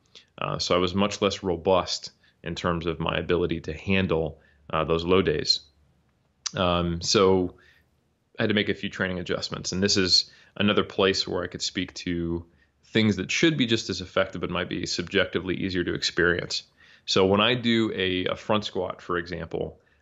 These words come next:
I have a lot of things mentally going on, even though I've pretty well ingrained that movement pattern. I have to think about driving my elbows up, keeping my back tight, uh, initiating by feeling like I'm starting with my knees moving forward,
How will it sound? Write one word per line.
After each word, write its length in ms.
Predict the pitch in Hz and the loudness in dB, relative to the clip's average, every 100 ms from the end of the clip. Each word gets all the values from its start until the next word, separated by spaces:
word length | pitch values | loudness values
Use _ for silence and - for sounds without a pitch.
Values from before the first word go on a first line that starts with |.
| _ - | _ -4
I 120 | 107 | 0
have 140 | 117 | 2
a 60 | 117 | 2
lot 440 | 98 98 98 101 | 0 2 2 2
of 160 | 98 92 | 0 -4
things 260 | 95 90 87 | -8 -8 -8
mentally 320 | 90 90 87 | -6 -6 -6
going 280 | 92 87 85 | -4 -4 -2
on, 240 | 82 82 | -2 0
even 220 | 95 95 | 0 2
though 100 | 92 | 2
I've 120 | 87 | 2
pretty 220 | - 98 90 | 2 2 6
well 180 | 90 | 4
ingrained 500 | 82 85 87 85 85 | 4 -2 -2 0 0
that 160 | 85 82 | 0 0
movement 380 | 92 87 - - | -2 -2 -8 -4
pattern. 300 | 87 82 - | -2 -2 -2
I 60 | |
have 120 | 90 90 | -4 -4
to 80 | |
think 180 | 90 92 | -4 -6
about 240 | 80 90 90 | -4 -4 0
driving 260 | 90 92 | 2 2
my 140 | 85 - | -2 0
elbows 400 | 104 101 95 95 | 2 4 2 4
up, 320 | 90 - - _ _ | 2 0 -14 _ _
keeping 240 | - 110 107 | -12 -6 0
my 140 | 87 | 0
back 340 | 80 90 87 | 0 0 -2
tight, 400 | - 90 90 - _ _ _ _ | -4 -2 0 -2 _ _ _ _
uh, 200 | - 85 95 | -8 -4 0
initiating 600 | 104 101 113 101 98 90 | 2 2 4 4 4 0
by 140 | 87 | -2
feeling 420 | - - 117 110 | -2 0 2 2
like 220 | 98 95 | 2 0
I'm 320 | 92 90 87 - | -2 -4 -6 -10
starting 340 | - 98 92 90 | -8 0 0 0
with 140 | 87 | -6
my 100 | 85 | -6
knees 240 | 90 92 | -4 -4
moving 200 | 90 85 | -4 -6
forward, 600 | 85 - 101 95 95 92 | -4 2 4 6 2 0